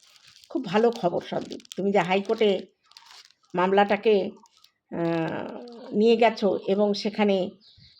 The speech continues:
আহ, তুমি যে লড়াই করছো তোমার ছেলের জন্য, তার জন্য তোমাকে অনেক অনেক ধন্যবাদ। আর আজকে ডিভোর্স সংক্রান্ত আমি কয়েকটা কথা বলবো। কথা হচ্ছে,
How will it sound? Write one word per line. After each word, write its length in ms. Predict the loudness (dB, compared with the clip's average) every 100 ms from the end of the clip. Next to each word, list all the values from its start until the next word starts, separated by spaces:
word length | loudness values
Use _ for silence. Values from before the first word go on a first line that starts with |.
| -8
আহ, 80 | -6
তুমি 160 | -2 2
যে 380 | 4 4 4 -4 -2
লড়াই 360 | 4 6 6
করছো 460 | 4 0 0 -4 -4 -8 _ -6
তোমার 180 | -2 -2
ছেলের 340 | 0 4 4 4
জন্য, 340 | 0 0 -8 _ -20 _ _ -20 _ _ _ _ -4
তার 160 | -2 2
জন্য 240 | 2 2
তোমাকে 360 | -2 -4 -2 0
অনেক 260 | 0 -2 -6 -6
অনেক 200 | -2 -2 -2
ধন্যবাদ। 440 | -2 -2 -2 -6 -10 -20 -20 -20 _ _ -20 -20 _ -20 -20 _ _ _ _ _ _
আর 280 | 0 2 2 0
আজকে 380 | 0 2 4 4
ডিভোর্স 440 | 4 2 2 2
সংক্রান্ত 380 | 2 4 4 4
আমি 280 | 2 2 2
কয়েকটা 320 | 2 0 -2 -6
কথা 220 | -6 -6
বলবো। 320 | -8 -10 -12 -14 _ _ -18 -18 -18 _ 0
কথা 260 | 2 6 4
হচ্ছে, 480 | 4 4 4 2